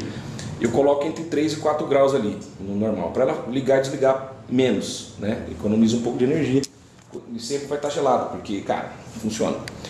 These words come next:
É... Daí, qual que é a jogada? Como eu falei pra vocês, o, o gelo vem só daqui, a refrigeração vem só desse freezer.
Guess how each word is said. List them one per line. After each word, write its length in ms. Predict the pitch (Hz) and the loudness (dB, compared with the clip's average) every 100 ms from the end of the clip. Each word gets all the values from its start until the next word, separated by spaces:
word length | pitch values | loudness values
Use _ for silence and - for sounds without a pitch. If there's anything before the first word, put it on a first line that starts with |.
| - - - - | -12 -12 -10 0
É... 800 | 110 110 107 110 107 104 98 92 - - - - - - - - - - - | 4 4 4 4 4 2 0 -4 -8 -16 -20 -20 -20 -20 -20 -20 -20 -18 0
Daí, 520 | 135 220 220 - - - - - - - - - | 4 4 2 -2 -10 -16 -18 -18 -18 -18 -20 -4
qual 200 | 151 156 | 0 0
que 100 | 185 | -2
é 40 | |
a 60 | 170 | -2
jogada? 540 | 139 - 95 92 - - - - - - - - - - | 0 -2 -2 -4 -10 -12 -16 -16 -16 -14 -14 -14 -14 -2
Como 120 | - 156 | 0 2
eu 40 | |
falei 180 | 113 98 | 2 0
pra 100 | 87 | 0
vocês, 360 | 92 - - - - - - - - - - - - - - - - - - - | -2 -4 -6 -16 -14 -12 -12 -14 -20 -20 -20 -20 -20 -20 -20 -20 -20 -18 -12 -8
o, 220 | 107 107 113 | -6 -2 0
o 60 | |
gelo 280 | 101 117 127 | 2 2 2
vem 120 | 127 | 0
só 140 | 123 127 | 0 -2
daqui, 300 | 156 98 92 - | -2 -8 -12 -12
a 40 | |
refrigeração 500 | 87 95 95 95 - | -12 -8 -6 -4 -4
vem 120 | 101 107 | -4 -2
só 160 | 104 | -2
desse 160 | 107 - | -2 -4
freezer. 340 | 135 110 82 | -2 -4 -4